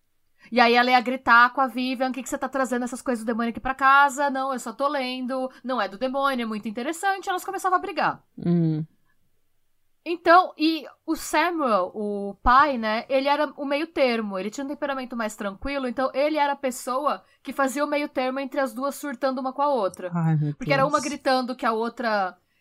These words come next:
Speaker 1: era do capeta, a Vivian falando que a mãe tinha que abrir a cabeça, que não tinha nada na, no, no, de errado em ela ler o que ela tava lendo. Então tava, a, a casa estava sempre em conflito e o Samuel tentando, tipo, apagar os dois
Speaker 2: Apaziguar.
Speaker 1: incêndios, né?
Speaker 2: <laughs>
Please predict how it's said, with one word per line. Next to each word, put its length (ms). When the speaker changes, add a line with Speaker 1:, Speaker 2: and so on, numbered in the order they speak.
Speaker 1:
era 220
do 80
capeta, 800
a 140
Vivian 260
falando 320
que 80
a 40
mãe 140
tinha 160
que 80
abrir 180
a 20
cabeça, 560
que 100
não 100
tinha 280
nada 360
na, 600
no, 140
no, 400
de 160
errado 340
em 60
ela 120
ler 120
o 40
que 60
ela 80
tava 220
lendo. 240
Então 140
tava, 160
a, 320
a 100
casa 300
estava 260
sempre 300
em 40
conflito 720
e 80
o 60
Samuel 720
tentando, 640
tipo, 160
apagar 340
os 60
dois 140
Speaker 2:
Apaziguar. 280
Speaker 1:
incêndios, 420
né? 140
Speaker 2:
<laughs> 500